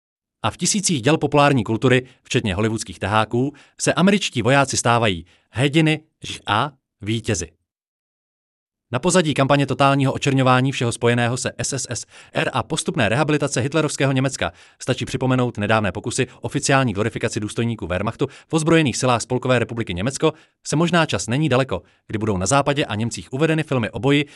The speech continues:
Svazu hejděných Američanů se Stalinovou tyranií, že, která jistě, že zničila miliony lidí v táborech smrti v Polsku. Proč se stydět? Za současné situace by se boj za obnovu a zachování historické pravdy v celosvětovém měřítku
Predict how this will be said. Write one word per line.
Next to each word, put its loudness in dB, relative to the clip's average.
Svazu 0
hejděných 0
Američanů -2
se -2
Stalinovou 2
tyranií, 0
že, -4
která 2
jistě, 0
že -8
zničila 2
miliony 2
lidí -2
v -18
táborech 0
smrti -4
v -12
Polsku. -6
Proč 0
se 2
stydět? 0
Za -2
současné 2
situace 2
by 0
se 0
boj 0
za -2
obnovu 0
a 0
zachování 2
historické -4
pravdy -2
v -6
celosvětovém -2
měřítku -2